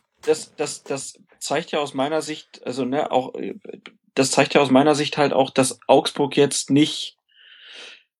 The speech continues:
ähm, so überragend gespielt hat, wie es das Ergebnis vielleicht zeigt, aus meiner Sicht. Also da, da würde ich jetzt so ein bisschen die Argumentation von Kai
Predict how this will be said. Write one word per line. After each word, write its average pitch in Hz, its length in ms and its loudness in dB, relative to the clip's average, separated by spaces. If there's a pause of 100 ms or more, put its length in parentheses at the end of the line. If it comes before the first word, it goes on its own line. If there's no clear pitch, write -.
(140)
ähm, 131 600 6 (840)
so 151 220 6
überragend 147 560 6
gespielt 147 380 -6
hat, 131 120 -4
wie 156 40 -4
es 131 100 -2
das 120 140 -2
Ergebnis 120 400 -4
vielleicht 113 340 -4
zeigt, - 420 2 (240)
aus - 140 -10
meiner 110 220 0
Sicht. - 340 -10
Also 127 160 4
da, 131 240 4 (120)
da 131 180 4
würde 135 120 -2
ich 131 80 -4
jetzt 143 140 0
so 139 60 2
ein 131 40 2
bisschen 135 260 2
die 131 100 6
Argumentation 135 680 2
von 127 240 -2
Kai 135 400 4